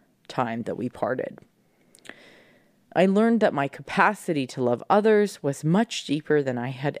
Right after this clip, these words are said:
ever imagined, and I learned that I would have to pioneer a fresh space of heritage-based wellness.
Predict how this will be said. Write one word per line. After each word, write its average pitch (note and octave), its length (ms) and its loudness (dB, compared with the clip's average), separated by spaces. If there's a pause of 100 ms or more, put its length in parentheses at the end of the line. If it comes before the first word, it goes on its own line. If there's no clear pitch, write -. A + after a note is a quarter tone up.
(120)
ever G3 460 2
imagined, C3 800 -4
and D3+ 140 0
I C#3+ 80 0
learned E3+ 400 0
that E3 180 -2
I D3+ 140 0
would E3+ 200 -2
have G#3 200 -8
to G#3+ 80 -4
pioneer E3 540 -2
a C#3 40 -2
fresh - 300 -8
space - 540 -4 (800)
of D#3+ 220 -2 (220)
heritage-based D3 920 -4
wellness. A2 640 -8